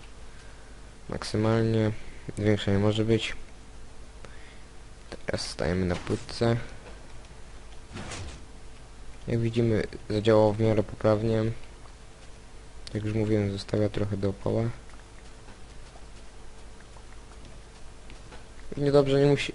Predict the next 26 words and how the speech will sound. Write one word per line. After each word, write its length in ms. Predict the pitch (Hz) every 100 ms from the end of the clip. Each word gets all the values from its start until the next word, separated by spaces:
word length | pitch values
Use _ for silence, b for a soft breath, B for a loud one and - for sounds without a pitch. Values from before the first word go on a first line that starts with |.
| -
nie 180 | - 123
musi 260 | 131 123 110
być 160 | 107
ta 120 | - 107
w-, 140 | 104 -
tej 120 | 107
wody. 380 | 104 107 117 123 120 123
Może 260 | 107 107
być 140 | 104 110
ona 140 | 107
przykryta. 560 | - - 113 - 123 123 - - B B B B B B - - - -
Po 60 | -
prostu 360 | 120 - 101 - - - -
staniemy 340 | - 123 107
na 80 | 107
płytce 340 | - - -
raz, 140 | 123 120
potem 240 | 101 104
pobiegniemy, 440 | 104 101 104 110 101
pozbieramy. 580 | 98 95 101 95 95 101 - - - - - - - - - - - - - - - - - - - - - - - - - - - - - - - - - -
Dobra, 240 | 92 95
teraz 260 | - 98 98
się 180 | -
udamy 260 | 101 101 98
do 100 | 98
miejsca, 480 | 104 110 - -